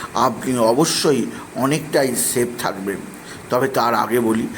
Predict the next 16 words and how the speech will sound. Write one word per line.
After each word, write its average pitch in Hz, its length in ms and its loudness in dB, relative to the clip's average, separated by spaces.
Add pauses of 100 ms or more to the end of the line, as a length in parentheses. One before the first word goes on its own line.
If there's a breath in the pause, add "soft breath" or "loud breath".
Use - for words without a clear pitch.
(180 loud breath)
আমার 135 280 2
এই 147 180 2
সুকান্ত 139 540 0
সাউ 123 460 2 (340 loud breath)
YouTube 131 400 0
চ্যানেলটিকে 135 680 0 (280 loud breath)
অবশ্যই 143 480 2
সাবস্ক্রাইব 127 680 0 (120)
করুন, 127 300 2 (360 loud breath)
পাশে 131 220 2
থাকা 135 300 0
বেল 117 260 4
আইকনটি 131 560 2 (280 loud breath)
অবশ্যই 135 480 4
প্রেস 120 320 2
করুন, 131 400 4